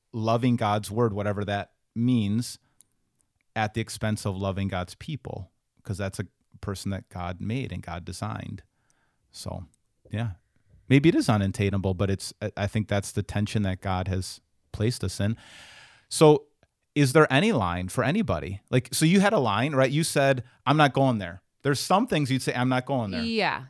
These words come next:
Speaker 2: yeah,
Speaker 1: Right.
Speaker 2: yeah, yeah. Right.
Speaker 1: And so
Speaker 2: Right.
Speaker 1: there is a line somewhere.
Speaker 2: Well, and I think it's because, you know, I recognize people's need for and desire for companionship and to
Speaker 1: Right.
Speaker 2: be with other people. And
Speaker 1: Yes.
Speaker 2: so,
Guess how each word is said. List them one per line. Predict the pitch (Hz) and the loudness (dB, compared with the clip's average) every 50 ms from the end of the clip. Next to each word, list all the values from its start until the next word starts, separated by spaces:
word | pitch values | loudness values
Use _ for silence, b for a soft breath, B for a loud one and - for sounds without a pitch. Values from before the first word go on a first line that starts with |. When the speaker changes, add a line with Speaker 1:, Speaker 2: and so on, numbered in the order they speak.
| _ | _
Speaker 2:
yeah, | - 170 180 196 | -8 -4 0 2
Speaker 1:
Right. | 226 131 107 143 139 | 4 2 2 0 -4
Speaker 2:
yeah, | 131 | -10
yeah. | - - - _ _ - | -14 -16 -18 _ _ -16
Right. | 156 151 - - | -16 -10 -4 -2
Speaker 1:
And | 147 156 156 | 0 0 0
so | - - 175 170 170 160 147 _ - | 4 6 8 8 6 6 2 _ -18
Speaker 2:
Right. | - - _ _ _ - | -20 -20 _ _ _ 4
Speaker 1:
there | 151 156 | 4 6
is | 135 175 220 247 - | 6 6 4 6 4
a | 214 | 4
line | 160 135 123 120 117 117 | 4 6 4 4 4 2
somewhere. | - - 151 185 151 110 95 85 95 107 127 135 _ b b b b b | 2 0 0 0 2 0 0 -2 -2 -4 -6 -8 _ b b b b b
Speaker 2:
Well, | b 330 330 | b -4 -4
and | |
I | 320 311 | -4 -2
think | - 320 285 | -4 -4 -6
it's | 320 - - | -6 -8 -6
because, | - 254 254 - 240 254 240 220 - - - | -8 -8 -6 -4 -4 -4 -4 -4 -6 -12 -12
you | - 220 233 | -10 -6 -4
know, | 226 226 - | -4 -2 -2
I | - - 214 | -2 0 -2
recognize | 220 196 196 220 233 - 302 262 208 202 180 165 165 165 170 185 196 - - - - _ _ _ _ _ _ _ _ _ _ _ _ _ _ _ _ _ - | 0 0 -2 -2 -2 -2 -6 -4 -4 -2 -2 -2 -2 -2 -4 -6 -6 -8 -10 -10 -12 _ _ _ _ _ _ _ _ _ _ _ _ _ _ _ _ _ -10
people's | - 233 220 - 233 233 196 196 | -8 -8 -6 -6 -6 -6 -6 -6
need | 196 196 196 190 196 208 196 - | -6 -4 -4 -6 -6 -8 -10 -12
for | - - 180 180 170 165 165 165 165 - _ _ - - | -14 -10 -8 -6 -6 -6 -6 -8 -10 -12 _ _ -18 -12
and | - 190 | -10 -8
desire | 180 185 170 156 185 175 170 175 175 180 180 185 196 202 190 - _ _ _ _ _ _ _ _ _ - | -8 -8 -6 -6 -4 -4 -2 -2 -2 -4 -4 -4 -6 -8 -12 -18 _ _ _ _ _ _ _ _ _ -20
for | - 196 | -16 -16
companionship | 185 - 190 185 - 139 185 185 214 254 269 254 220 - - - 156 156 - - | -14 -12 -12 -12 -10 -10 -8 -8 -8 -6 -6 -6 -8 -8 -8 -10 -10 -10 -10 -6
and | - | -2
to | - | 0
Speaker 1:
Right. | 110 101 92 | 2 2 0
Speaker 2:
be | 147 214 240 | 0 -4 -4
with | 294 320 311 - | -4 -4 -4 -4
other | 175 160 147 143 | -4 -6 -6 -8
people. | - - - 147 - - 127 | -10 -12 -16 -14 -12 -8 -6
And | - | -4
Speaker 1:
Yes. | 104 98 190 196 - | -2 -2 -2 -2 -4
Speaker 2:
so, | - - 220 202 190 185 175 | -4 -2 -2 0 0 -2 -4